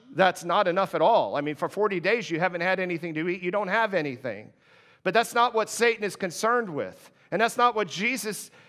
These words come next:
uh, will come up against. Yes, he would love to have some bread, but this is about scarcity. And we are oftentimes there. As individuals and at the church,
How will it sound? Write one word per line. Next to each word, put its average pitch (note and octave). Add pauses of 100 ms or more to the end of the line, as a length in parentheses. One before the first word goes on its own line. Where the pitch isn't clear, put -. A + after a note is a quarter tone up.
(160)
uh, F#3
will G#3
come A3+
up A3+
against. G3+
Yes, G#3+
he A3
would A3
love A#3+
to G#3
have G3
some E3+
bread, F3+ (240)
but F3+
this B3
is G#3
about F#3+
scarcity. F#3 (220)
And G3
we B3+
are G#3
oftentimes G#3+
there. E3 (320)
As G#3
individuals B3
and G#3+
at F#3
the F3+
church, -